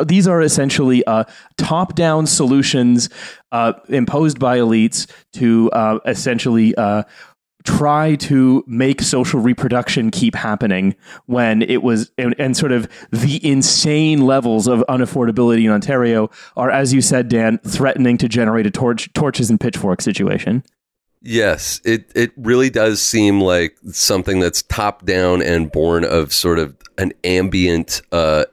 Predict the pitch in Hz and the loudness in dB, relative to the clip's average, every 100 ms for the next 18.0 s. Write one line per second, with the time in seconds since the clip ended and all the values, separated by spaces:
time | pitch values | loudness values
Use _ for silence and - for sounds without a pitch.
0 | _ 113 120 131 127 123 113 98 82 92 | _ -2 0 0 0 0 -2 -6 -2 0
1 | 98 98 90 87 80 80 82 73 - - | 2 2 0 0 0 0 0 -2 -6 -6
2 | 80 73 73 78 - - 80 - 87 73 | -2 -2 0 -2 -4 -4 -4 -4 -4 -4
3 | 69 78 71 67 73 71 64 64 73 90 | -4 -2 -2 0 -2 0 0 0 -2 -2
4 | 92 - - - - 98 101 110 113 120 | -2 -8 -14 -20 -8 -4 -2 -2 -2 -4
5 | - 147 139 127 110 110 117 - 98 98 | -2 -2 0 0 0 0 -2 -2 -2 -2
6 | 98 95 87 78 78 82 73 - 85 78 | -2 0 0 0 -2 -2 -4 -2 0 0
7 | 67 64 - - - - 87 - 87 87 | -2 -4 -10 -12 -20 -10 -8 -4 -4 -4
8 | 85 85 85 82 78 98 104 113 85 73 | 0 0 0 -4 -4 -2 0 0 0 0
9 | 69 65 - - - - - 90 80 76 | 0 0 -2 -6 -16 -20 -8 -2 0 0
10 | 73 73 _ 101 - - 85 80 90 82 | 0 -4 _ -20 -10 -2 2 0 0 -2
11 | 87 90 - 82 80 78 78 - 80 76 | 0 -2 -2 -2 2 2 0 0 0 0
12 | 76 - 90 85 92 82 80 85 78 78 | -2 -2 -2 -2 -2 0 0 -2 0 -2
13 | 69 73 - 73 67 73 71 67 - 76 | 0 -4 -2 -4 -4 -2 0 0 -2 -6
14 | - 82 78 - 85 78 78 73 - 78 | -4 -2 -2 -2 -2 -2 -2 -4 -4 -4
15 | 76 - 85 80 78 73 - 76 71 76 | -4 -2 -2 -2 -2 -4 -4 -4 -4 -2
16 | 71 71 69 73 73 73 - 73 65 69 | -2 -2 -2 -4 -2 -4 -2 -4 -2 -2
17 | 69 - 110 85 76 73 - - - | -4 0 0 0 -2 -2 -6 -12 -14